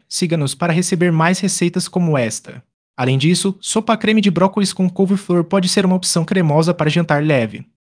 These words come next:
Assim você fica por dentro de receitas fáceis e saborosas.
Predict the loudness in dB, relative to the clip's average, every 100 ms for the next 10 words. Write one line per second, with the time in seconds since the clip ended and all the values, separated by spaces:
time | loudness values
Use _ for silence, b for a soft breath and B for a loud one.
0 | -8 -4 0 0 0 -2 -4 -4 -2 -2
1 | 0 0 0 -2 -2 -2 -2 -2 -4 -6
2 | 0 0 2 -2 -4 -4 -6 -6 -4 -2
3 | -2 -4 -8 -10 -10